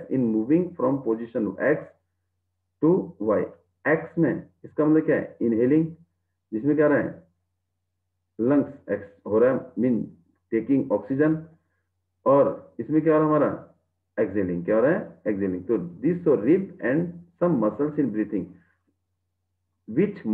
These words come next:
muscle relax in moving from X to position Y?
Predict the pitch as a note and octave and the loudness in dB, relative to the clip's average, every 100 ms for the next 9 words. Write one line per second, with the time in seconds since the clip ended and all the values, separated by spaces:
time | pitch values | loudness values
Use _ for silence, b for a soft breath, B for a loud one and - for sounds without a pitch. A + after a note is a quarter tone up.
0 | A#2+ C3 F3 F3+ A#2+ A2 C#3+ F3+ - C3+ | 2 2 2 2 0 2 2 2 -2 0
1 | C3+ A2+ A2+ E3 F#3 - C3 B2 - - | 2 2 0 0 0 -2 -2 -2 -6 -2
2 | D3+ D#3+ - F3+ A3 - _ _ _ _ | -2 -2 -6 -4 -4 -6 _ _ _ _
3 | _ A#2+ A#2+ A#2+ F#3 B2 G2 F2 | _ -2 -2 -4 -4 -2 -2 -2